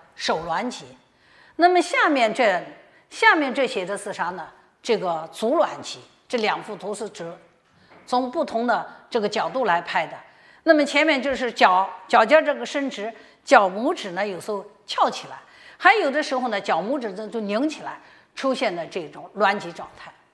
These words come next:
出现的这种挛急呢，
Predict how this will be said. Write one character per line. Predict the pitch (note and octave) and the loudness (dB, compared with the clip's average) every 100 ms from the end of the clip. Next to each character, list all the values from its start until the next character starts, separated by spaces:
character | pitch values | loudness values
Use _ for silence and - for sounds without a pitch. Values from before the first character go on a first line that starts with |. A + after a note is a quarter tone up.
| _ _ _ _ _ - _ - | _ _ _ _ _ -20 _ 2
出 | G#4+ | 4
现 | G#4+ F#4 | 6 4
的 | D4+ | 2
这 | F#4 | 0
种 | B3+ A#3 | 0 4
挛 | B3 C#4+ | 4 4
急 | C#4 C#4+ | -2 -2
呢， | B3+ F3 | 0 -2